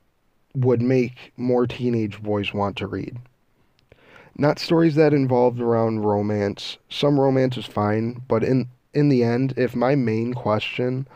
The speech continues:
while I'm reading you is, "I wonder if Johnny's going to end up with his crush Claire or the best friend who has been covering her affection for years,"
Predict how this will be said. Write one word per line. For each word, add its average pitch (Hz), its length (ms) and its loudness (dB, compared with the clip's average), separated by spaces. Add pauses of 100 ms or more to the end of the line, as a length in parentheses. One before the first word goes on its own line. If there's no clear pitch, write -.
(320)
while 110 480 2
I'm 104 240 -2
reading 104 360 0
you 123 340 -2
is, 101 580 -2
"I 107 120 -4
wonder 110 360 -2
if 107 160 -4
Johnny's 107 540 -2
going 113 300 -2
to 107 160 0
end 101 200 -4
up 101 220 -4
with 107 140 -2
his - 120 -8
crush - 360 -2
Claire 113 560 -2 (480)
or 131 180 4
the 120 100 4
best 110 400 -2
friend 113 380 0
who 120 140 -2
has 107 100 -4
been 107 160 -4
covering 117 480 0
her 110 180 0
affection 107 560 -2
for 110 160 -4
years," 101 540 -4